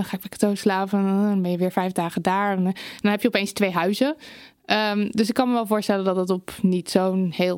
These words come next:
lange termijn gaat gebeuren. Aan de andere kant, ik ben enorm gesteld op mijn eigen ruimte. Ik vind het ook heel erg fijn om een eigen plek te hebben waar je kan,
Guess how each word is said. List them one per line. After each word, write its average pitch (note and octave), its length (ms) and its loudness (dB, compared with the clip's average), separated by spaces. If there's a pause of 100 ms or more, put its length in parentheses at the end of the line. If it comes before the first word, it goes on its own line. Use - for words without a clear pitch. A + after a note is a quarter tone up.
lange F3 260 0
termijn F3 420 -2
gaat - 180 -6
gebeuren. G#3 500 0 (280)
Aan - 160 0
de A#3+ 60 0
andere C4+ 320 0
kant, B3 440 -2 (880)
ik A3+ 140 0
ben A#3 140 0 (100)
enorm C4 540 0
gesteld F3+ 520 -2
op F#3 80 -2
mijn F#3 120 2
eigen F#3+ 480 0
ruimte. F3+ 440 0
Ik A#3+ 80 -2
vind A3 140 2
het A3 120 0
ook - 40 -10
heel A3+ 400 0
erg F#3+ 180 -4
fijn G3 420 0
om A3+ 380 0 (560)
een G#3 160 0
eigen G3+ 260 -2
plek G3 220 0
te - 80 2
hebben G3 320 2
waar F#3+ 180 0
je F#3+ 200 0
kan, F#3 480 0